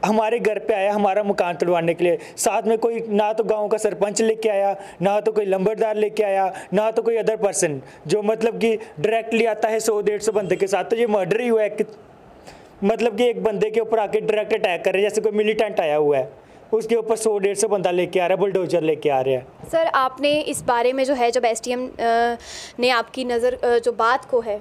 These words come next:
Speaker 2: उसको नज़रसानी नहीं दी उसके ऊपर, क्या आपने डीसी से जो गुहार लगा-, लगाई इस बात?
Speaker 1: मैम, डीसी तक जाने की हमें टाइम ही नहीं मिला,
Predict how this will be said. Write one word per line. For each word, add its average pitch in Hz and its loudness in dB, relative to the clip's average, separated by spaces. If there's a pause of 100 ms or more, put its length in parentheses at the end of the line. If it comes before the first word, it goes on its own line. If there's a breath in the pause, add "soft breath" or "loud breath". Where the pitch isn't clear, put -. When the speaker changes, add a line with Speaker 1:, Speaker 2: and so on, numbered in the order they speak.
Speaker 2:
उसको - -2
नज़रसानी 247 -4
नहीं 262 0
दी 240 -4
उसके 226 -4
ऊपर, 214 -4
क्या 240 0
आपने 240 -2
डीसी 240 -10
से 277 -10
जो 262 -6
गुहार 233 0
लगा-, 254 0
लगाई 240 2
इस 262 -4
बात? 226 -2
Speaker 1:
मैम, 214 0
डीसी 226 0
तक 220 0
जाने 202 0
की 220 0
हमें 202 0 (840 loud breath)
टाइम 220 0
ही 240 2
नहीं 214 0
मिला, 165 0